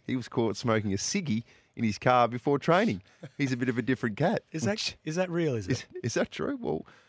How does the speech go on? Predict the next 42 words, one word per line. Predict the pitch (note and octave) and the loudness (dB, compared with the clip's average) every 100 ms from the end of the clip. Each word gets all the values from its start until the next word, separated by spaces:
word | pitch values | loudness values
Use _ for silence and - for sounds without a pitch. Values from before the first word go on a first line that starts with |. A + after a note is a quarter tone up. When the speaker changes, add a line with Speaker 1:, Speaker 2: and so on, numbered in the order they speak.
| _ _ _ - | _ _ _ 0
Speaker 1:
um, | A#2 A#2 - | 2 2 0
it's | - | -8
a | |
good | - | -4
text | A#2+ D#3+ - | 0 0 0
from | G#2+ | 0
Mike. | F2+ A2+ - | 2 0 0
We'll | A2+ | -2
absolutely | C3 - C3 G#2 | -2 -2 -4 -4
fold | F#2 A2 G2 | 0 2 4
that | F2 | 4
one, | G2 A#2 F#2 - - _ - | 4 2 2 -4 -18 _ -2
uh, | G2 G2 | 2 4
that | E2 | 4
one | F#2+ F#2 | 4 6
up. | A#2 - | 6 4
But, | G2 F2+ - | 4 2 2
yeah, | G2+ | -4
cheers. | E2+ A#2+ F#2+ - | -2 0 0 2
Well, | G2+ - - | 2 2 -4
if | G2+ F#2+ | -8 -2
he | G2+ | 2
was | B2 A2+ | 2 4
a | |
bad | F#2+ G2+ F2+ | 4 4 6
boy | F2+ | 2
to | E2+ | 2
start, | - F2+ E2+ | 2 2 2
he's | |
really | F2+ G2+ F#2 | 4 4 4
turned | - F2+ | 2 0
it | E2 | 2
around | F2+ - - | -2 -2 -8
now, | - - | -8 -6
Max | - C#3+ | -6 -6
Gawn. | G#2 F#2+ | -8 -10
He's | F#2+ F#2 | -10 -6
gonna | F#2 F2+ | -6 -2
go | F#2 E2+ | -2 0
down | F2 F2 | 0 -2
potentially | E2+ - A#2+ A#2+ - F2+ D#2+ | -2 -4 -4 -4 -4 -6 -6
as | D#2 | -6